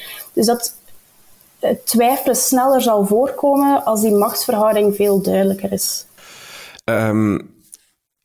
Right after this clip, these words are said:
Speaker 2: in de Teacher Tab, eh, in de Teacher Tab app hebben ze de vraag gesteld, eh, over gaslighting, een aantal vragen. En de eerste vraag is eigenlijk of leden van het onderwijspersoneel ooit hebben meegemaakt dat personen op een school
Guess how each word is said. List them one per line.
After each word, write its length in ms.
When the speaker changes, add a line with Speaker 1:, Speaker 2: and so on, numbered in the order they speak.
Speaker 2:
in 140
de 80
Teacher 260
Tab, 300
eh, 160
in 120
de 160
Teacher 360
Tab 220
app 140
hebben 200
ze 80
de 80
vraag 200
gesteld, 720
eh, 200
over 220
gaslighting, 460
een 60
aantal 220
vragen. 380
En 60
de 80
eerste 260
vraag 180
is 120
eigenlijk 600
of 180
leden 240
van 100
het 80
onderwijspersoneel 880
ooit 200
hebben 240
meegemaakt 640
dat 140
personen 400
op 80
een 100
school 420